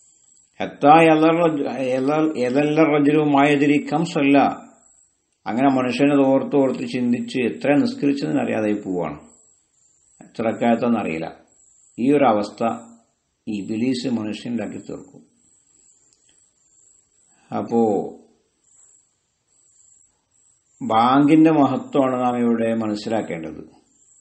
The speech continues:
ഇബ്ലീസിനെ സംബന്ധിച്ചിടത്തോളം വലിയ ദുരന്തമാണ്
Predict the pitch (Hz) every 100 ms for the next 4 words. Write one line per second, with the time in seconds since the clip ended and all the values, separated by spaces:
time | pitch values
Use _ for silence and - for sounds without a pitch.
0 | _ _ _ _ _ _ - 113 120 143
1 | 147 143 147 139 135 127 127 123 - 123
2 | 127 120 - - _ _ _ _ - 92
3 | 101 117 131 117 110 110 110 127 117 104
4 | 110